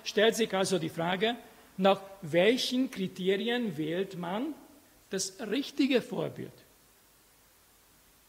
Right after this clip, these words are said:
Dazu muss ich eins sagen. Es gibt kein richtiges oder falsches Vorbild. Oft verwenden wir dieses Wort absolut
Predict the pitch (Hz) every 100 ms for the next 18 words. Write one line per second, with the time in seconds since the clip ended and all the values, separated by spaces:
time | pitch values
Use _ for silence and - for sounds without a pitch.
0 | _ _ _ _ _ _ _ _ _ _
1 | _ _ _ - 202 220 208 294 202 202
2 | 202 - 214 196 170 156 127 - - _
3 | _ _ _ _ _ - - - 254 -
4 | 214 196 160 - - 170 202 - - 185
5 | 151 143 - - - 170 180 - - 175
6 | 175 170 151 - - - - 165 147 131
7 | - - _ _ _ _ _ _ _ _
8 | _ _ _ _ _ _ - 262 247 220
9 | 214 247 226 214 214 202 170 - 175 208
10 | 208 247 - - 214 220